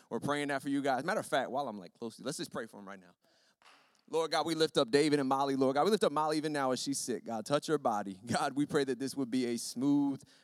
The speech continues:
pregnancy, God. And we pray for David. We pray for Molly. Pray against any anxiety, any worry. Lord God, thank you that you are, uh, calling them and equipping them for, for this role that they're gonna pull off so excellently, God,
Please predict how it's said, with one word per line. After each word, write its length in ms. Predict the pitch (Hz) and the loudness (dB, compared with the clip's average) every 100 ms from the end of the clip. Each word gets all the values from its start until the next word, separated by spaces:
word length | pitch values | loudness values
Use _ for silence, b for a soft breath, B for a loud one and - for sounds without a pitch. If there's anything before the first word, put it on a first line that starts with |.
| b | b
pregnancy, 580 | - 139 123 117 120 113 | -2 -2 -4 -8 -8 -8
God. 180 | 110 110 | -6 -6
And 60 | 113 | -6
we 80 | |
pray 180 | 117 127 | -6 -8
for 160 | 123 113 | -8 -10
David. 400 | 98 139 143 135 | -6 -4 -4 -4
We 80 | 120 | -4
pray 180 | 120 | -4
for 140 | 107 101 | -6 -6
Molly. 380 | 113 135 135 123 | -4 -2 -2 -6
Pray 160 | 139 | -8
against 180 | 110 101 | -8 -10
any 200 | 110 110 | -10 -10
anxiety, 560 | 98 98 135 135 127 113 | -10 -6 -4 -2 -4 -6
any 160 | 101 | -8
worry. 440 | 98 131 135 135 127 B B B | -6 -4 -2 -4 -8 B B B
Lord 280 | 131 135 120 | -2 -2 -2
God, 200 | 123 117 | -4 -4
thank 160 | 139 | -10
you 80 | 123 | -8
that 200 | 120 107 | -8 -8
you 120 | 139 | -6
are, 200 | 113 104 | -4 -4
uh, 160 | 76 - - - | -6 -12 -16 -8
calling 440 | 160 170 165 165 | -4 -2 -4 -8
them 300 | 160 160 170 | -8 -8 -10
and 120 | - 104 | -12 -14
equipping 480 | - 175 170 165 | -8 -8 -6 -8
them 220 | 156 151 143 | -8 -10 -10
for, 340 | - 110 98 - | -8 -8 -8 -12
for 160 | 117 | -12
this 400 | 101 113 135 - - | -10 -8 -8 -10 -12
role 380 | 98 120 101 110 - | -4 -2 -4 -8 -12
that 120 | 110 | -10
they're 120 | 113 | -8
gonna 180 | 135 135 | -8 -8
pull 260 | - 127 117 | -6 -6 -6
off 140 | 110 | -8
so 220 | - 127 | -6 -4
excellently, 560 | 117 120 - 104 69 98 | -4 -6 -8 -14 -14 -16
God, 160 | 98 | -16